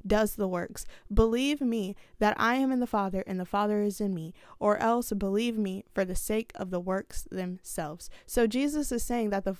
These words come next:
that I am in the Father, and the Father is in me, that we are one person,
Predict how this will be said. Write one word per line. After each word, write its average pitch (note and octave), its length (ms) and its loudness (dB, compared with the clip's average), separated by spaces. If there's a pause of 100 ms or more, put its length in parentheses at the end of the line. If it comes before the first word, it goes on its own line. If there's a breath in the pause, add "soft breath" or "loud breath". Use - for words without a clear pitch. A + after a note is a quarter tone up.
that G#3+ 300 0
I A#3+ 140 0
am D4 100 0
in C4 80 0
the B3 40 0
Father, G#3+ 320 0
and G3+ 120 -2
the G3 40 -2
Father A3+ 320 0
is G3 160 -2
in F3+ 140 -6
me, E3+ 140 -10 (320 loud breath)
that G3+ 200 2
we C4 180 2
are G3+ 160 2
one A3+ 520 -2
person, G3+ 500 -4